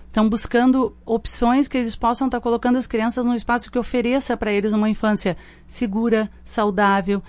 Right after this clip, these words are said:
e que seja exploratória. Que ofereça pra criança a convivência com outras crianças e que desenvolva habilidades. Habilidades de se relacionar, dialogar, habilidades sociais, cognitivas, motora. Por isso a importância das brincadeiras.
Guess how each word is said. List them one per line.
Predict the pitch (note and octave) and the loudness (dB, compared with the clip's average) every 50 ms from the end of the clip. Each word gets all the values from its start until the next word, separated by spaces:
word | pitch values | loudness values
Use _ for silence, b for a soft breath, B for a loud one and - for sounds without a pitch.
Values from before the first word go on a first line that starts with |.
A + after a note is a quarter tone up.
| B B - | B B -6
e | A#3+ | -4
que | G3 A#3+ | -4 -2
seja | A3 - C#4 C#4+ C4+ | -2 0 0 0 0
exploratória. | C#4 B3+ - - A3+ G#3+ G3+ G3+ G3 - - F3 D#3+ D3+ C3 - b b b b b b b - | -2 -4 -4 -2 -2 0 0 0 -2 -2 -2 -2 -2 -2 -4 -6 b b b b b b b -2
Que | - | -2
ofereça | A3 G#3 - A#3 G3+ G#3+ A#3 - - C4+ | 0 2 2 2 2 2 2 0 -2 -2
pra | - B3+ B3 | -2 -4 -4
criança | - A#3 A3 G#3 G#3 G#3 G3 - F3+ D#3 b b b b b | -4 -4 -2 0 0 0 0 -2 -4 -6 b b b b b
a | - G3+ G3 | -4 -4 -2
convivência | - A3 A#3+ G#3 G#3+ A3+ F3+ G#3+ A3+ C4 - D4 C#4 | 0 0 0 2 0 0 2 2 2 2 2 0 0
com | - C#4 C4 | 2 2 2
outras | B3 A#3+ - A3+ A3 G#3+ | 2 2 0 -2 -4 -4
crianças | - - G3+ G3 F3+ E3+ E3+ F3+ F3+ - B3+ B3+ B B B B B - | -6 -6 -4 -2 0 2 2 0 0 -2 -4 -6 B B B B B -6
e | A#3 | -2
que | - C4+ A#3+ | 0 0 0
desenvolva | G#3 A#3 C4 C4 A#3 B3 B3 A3+ B3+ | 2 4 4 6 6 4 4 2 2
habilidades. | B3+ G#3+ B3 A3+ B3+ A3+ A3 G3+ F3 D#3+ D#3 D#3+ D3+ - B B B B B | 0 0 -2 -2 -2 -2 0 0 0 0 -2 -4 -6 -8 B B B B B
Habilidades | - G3 F#3+ G#3+ G#3+ A3 F#3 G#3 G3+ G3+ - | -4 -2 0 0 0 0 2 2 2 0 0
de | - | -4
se | - | -4
relacionar, | A3+ G#3+ G#3+ G#3+ - - A3+ A3 G#3 G#3 G3+ G3 G3 | -2 -2 -2 -2 -2 -2 -2 0 2 2 2 0 0
dialogar, | F3+ G3+ G3 G3 G#3 G#3+ F#3 G3 G3 G3 G3 G3 | 0 0 0 0 0 0 0 0 2 2 4 2
habilidades | F#3+ F3+ G3+ F#3+ G3+ F#3 G3+ G3 G3 F3 - | 2 0 0 0 0 0 0 0 -2 -2 -6
sociais, | - - - G#3+ G#3 - - - G#3+ F#3+ F#3+ G3+ G3 | -12 -8 -6 -4 -4 -4 -4 -2 0 0 2 0 0
cognitivas, | - - A3 G3 G#3+ G#3+ G#3+ G#3 - - - G#3 G#3 G#3 F3+ G#3 F#3+ G3 | -2 -4 -4 0 0 0 0 0 -2 -4 -4 -2 -2 0 -2 -2 0 0
motora. | G3+ G#3 G#3 - - G#3 F#3 F#3 G3 G3 G#3+ G#3+ - - - - - - - - - - - - - - - B B B B B B B - | 0 0 0 -4 -4 -4 -2 0 0 0 0 -2 -4 -8 -16 -20 -20 -20 -20 -20 -20 -20 -20 -20 -20 -20 -20 B B B B B B B -2
Por | - B3+ A3+ | 2 4 4
isso | C4+ C4+ - C#4 | 4 4 4 4
a | |
importância | C4+ C4+ - B3+ - - A#3 A#3 - B3 | 4 4 4 2 2 2 0 0 0 0
das | A3+ A3+ A3+ G3 | 2 2 2 2
brincadeiras. | G3+ F3+ G#3+ A3+ A3+ - B3 A3+ F#3+ F#3 F#3 F3+ D#3+ D#3+ C#3+ - | 2 0 0 0 0 0 0 0 2 2 2 2 2 0 0 -2